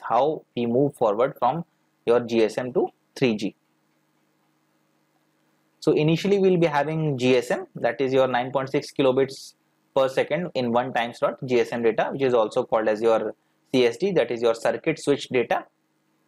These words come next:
So then we have moved forward your high speed circuit switch data.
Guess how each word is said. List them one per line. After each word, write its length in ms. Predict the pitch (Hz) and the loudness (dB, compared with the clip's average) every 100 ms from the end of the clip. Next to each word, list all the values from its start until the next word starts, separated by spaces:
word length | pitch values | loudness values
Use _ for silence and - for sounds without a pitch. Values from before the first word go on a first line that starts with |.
| _ _ _ _ _ _ _ _ _ _ _ _ - | _ _ _ _ _ _ _ _ _ _ _ _ 0
So 120 | 147 | 2
then 280 | 139 170 175 | 2 2 2
we 80 | 175 | 2
have 140 | 165 | 2
moved 280 | 160 180 170 | 2 2 4
forward 320 | 160 160 165 | 2 4 4
your 280 | 160 156 - | 2 2 -4
high 260 | - 120 151 | -2 0 0
speed 340 | 147 160 160 | 2 0 2
circuit 400 | 143 131 156 151 | -2 -2 -2 -4
switch 280 | - 156 147 | 0 0 2
data. 340 | 147 143 - | 0 0 -2